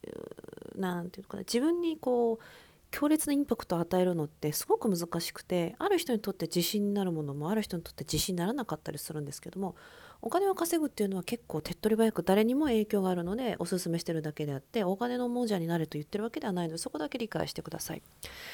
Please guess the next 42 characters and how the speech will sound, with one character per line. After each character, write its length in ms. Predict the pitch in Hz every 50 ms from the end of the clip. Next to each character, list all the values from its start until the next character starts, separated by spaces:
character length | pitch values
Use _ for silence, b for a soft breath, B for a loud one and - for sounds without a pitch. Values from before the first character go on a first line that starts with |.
| B B B
で、 140 | - 330 254
今 260 | - - 330 370 381
週 140 | - - 392
の 140 | 381 392 381
テ 140 | - 392
ー 40 | 370
マ 140 | 294 208 175
は、 320 | 175 190 202 190 170 - -
え 80 | 175
っ 40 | 170 -
と、 80 | 165
今 240 | - - 320 330 349
月 400 | 359 359 - - 330 330 320 311
つ 220 | - - - 339 320
い、 260 | 339 349 339 - - - _ _
え 500 | 214 196 190 185 180 180 180 180 175 170
ー、 40 | 170
つ 160 | - - 262
い 40 | 262
で 120 | 262 262
に 340 | 254 254 254 233 170 - 185 B B B B B B B B
十 220 | - - 262 294 320
万 180 | 349 349 349
円 80 | 320 254
売 80 | 247
り 80 | 240 262
上 80 | 269 262
げ 80 | 269
を 40 | 269
立 160 | 269 - 277
て 80 | - 208
て 100 | - 175
み 140 | 165 170 180
よ 100 | 185 170
う 40 | 156
と 80 | - 151
い 40 | 147
う 40 |
こ 100 | 147 156
と 100 | - 151
で 140 | 147 - 135
す。 260 | 139 - - - -